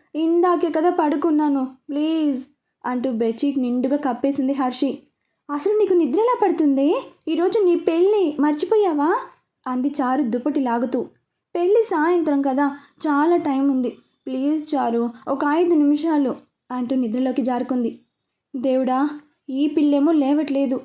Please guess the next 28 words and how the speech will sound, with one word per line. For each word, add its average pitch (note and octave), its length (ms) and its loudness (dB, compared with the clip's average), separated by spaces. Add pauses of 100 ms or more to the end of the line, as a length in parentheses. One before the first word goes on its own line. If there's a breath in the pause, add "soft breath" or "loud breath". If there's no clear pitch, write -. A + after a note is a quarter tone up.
(280)
రిషి D4 280 2
ఏమో E4 240 2
గుడికి D4 380 0
వెళ్ళాలి, C#4+ 400 2
తను D4+ 200 2
రెడీ C#4+ 220 2
చేయమన్నాడు, C#4 600 0 (340)
ఇప్పుడెలా?" D#4 840 0 (500)
అని C4+ 260 -4
ఆలోచిస్తూ C4 580 -2
ఉండగానే B3+ 560 -2 (280)
రిషి D#4+ 320 -2
నుండి D4 200 0
ఫోన్ C4+ 260 0
వచ్చింది. B3+ 480 -4 (400)
లిఫ్ట్ B3 300 -6
చేసి, D#4 340 -2 (240)
"హలో C#4+ 260 0
బాస్" C#4 520 -4 (160)
అంది C4+ 200 -2
చారు. B3+ 380 -2 (760)
తన D4 120 2
వాయిస్లో D4+ 440 0
కంగారు C#4+ 400 -2
కనిపెట్టి, B3+ 640 -2 (380)
"హర్షి C4 260 -2
ఇంకా C#4+ 200 2
లేవలేదా?" C#4+ 680 2